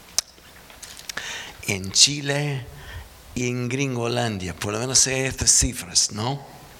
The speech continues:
Más o menos el setenta por ciento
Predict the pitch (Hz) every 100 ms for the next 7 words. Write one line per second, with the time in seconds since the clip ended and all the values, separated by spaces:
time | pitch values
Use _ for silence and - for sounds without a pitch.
0 | - - - - - - - - - -
1 | - - 107 110 135 139 143 139 143 139
2 | 127 - 113 104 107 107 139 156 156 143
3 | - - - 147 170 170 - 165 156